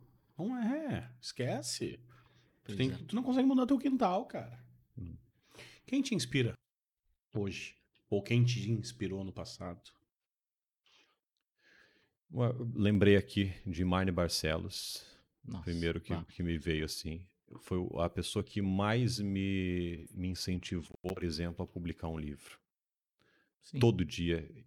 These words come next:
Speaker 3: ele li-, ele leu, aqui, esse meu primeiro livro que eu não quero publicar, ele leu e ele achou sensacional. Ele falou isso pra mim,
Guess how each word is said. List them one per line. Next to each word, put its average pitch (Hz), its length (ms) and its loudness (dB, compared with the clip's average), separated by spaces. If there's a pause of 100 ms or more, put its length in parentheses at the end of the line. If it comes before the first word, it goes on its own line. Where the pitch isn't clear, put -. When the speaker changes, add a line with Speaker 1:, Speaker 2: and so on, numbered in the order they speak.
(100)
Speaker 3:
ele 90 160 2
li-, 87 320 0
ele 87 140 -2
leu, 87 460 0
aqui, 78 140 -8
esse - 120 -4
meu 92 140 2
primeiro 90 300 2
livro 80 240 -2
que - 60 -6
eu 85 40 0
não 80 120 -2
quero 82 180 -2
publicar, 80 440 -4
ele 87 180 2
leu 82 200 2
e 82 40 2
ele 80 100 2
achou 80 200 -4
sensacional. 80 800 -4 (260)
Ele 80 180 -10
falou 78 260 -6
isso - 140 -8
pra 80 140 -6
mim, 78 260 -8